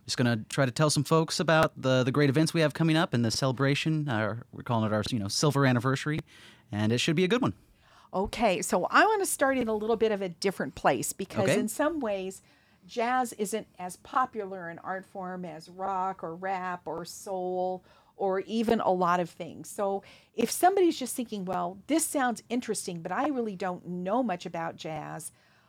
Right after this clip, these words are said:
Speaker 2: how, how would you sort of introduce them to what this music is all about and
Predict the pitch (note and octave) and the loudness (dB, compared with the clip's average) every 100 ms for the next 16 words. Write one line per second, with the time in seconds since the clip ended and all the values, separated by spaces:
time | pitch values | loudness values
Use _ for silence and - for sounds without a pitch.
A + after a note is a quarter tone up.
0 | _ - - C#4 - C#4 E4 D#4+ D4 C#4+ | _ -12 -2 0 0 4 4 6 2 0
1 | A3 F#3+ - B3 B3+ F#3 G3+ - G#3+ F#3 | -6 -6 -4 -2 -2 -4 -6 -6 -10 -8
2 | F#3+ F#3+ G3+ F#3+ G3 F#3+ F#3+ F#3 F3 F3 | -6 -6 -6 -10 -12 -12 -12 -8 -8 -6
3 | F3 F3 E3 D#3+ | -4 -4 -4 -8